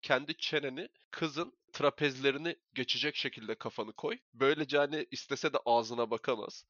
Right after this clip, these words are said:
Samimi anlarda mesela sarılma, öpme gibi şeylerde falan çok hırslı ve agresif ol.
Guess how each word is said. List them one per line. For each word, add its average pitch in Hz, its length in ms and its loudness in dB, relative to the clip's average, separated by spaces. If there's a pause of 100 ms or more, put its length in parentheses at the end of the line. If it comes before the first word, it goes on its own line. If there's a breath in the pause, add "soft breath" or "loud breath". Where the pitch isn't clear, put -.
Samimi 151 540 0
anlarda 107 480 2
mesela 110 280 -6
sarılma, 113 640 0
öpme 120 340 -4
gibi 127 220 -12
şeylerde 120 500 0
falan 170 320 -4 (240)
çok - 200 -6 (120)
hırslı 156 420 -2
ve 151 60 4 (140)
agresif 117 540 -2
ol. 143 140 -2